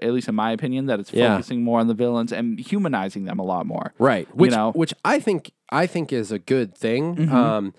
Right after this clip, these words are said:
Speaker 2: that's probably a whole discussion in and of itself, but
Speaker 1: Yeah.
Speaker 2: I think there's more reality to the multi-layered,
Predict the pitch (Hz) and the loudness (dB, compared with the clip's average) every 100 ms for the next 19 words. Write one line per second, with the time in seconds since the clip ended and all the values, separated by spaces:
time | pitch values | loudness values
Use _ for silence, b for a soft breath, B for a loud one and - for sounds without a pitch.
0 | b b 139 131 127 107 101 120 113 107 | b b -6 -2 -2 -2 0 0 0 -2
1 | - 120 - 110 104 101 117 110 107 98 | -2 -2 0 -2 -2 -4 -4 -2 -2 -2
2 | 92 110 110 127 - 113 113 B B B | -4 -2 -2 -2 -4 -2 -4 B B B
3 | B _ - 123 135 - 165 147 - _ | B _ -4 -2 0 0 -2 -4 -12 _
4 | _ _ _ 127 123 135 110 143 151 139 | _ _ _ -2 2 2 2 0 0 0
5 | 123 127 135 131 123 113 - 113 110 113 | -2 -2 -2 -2 -4 -6 -4 -4 -2 -2
6 | 113 120 127 113 117 117 110 107 101 | -2 -2 -2 -2 -2 0 0 0 -4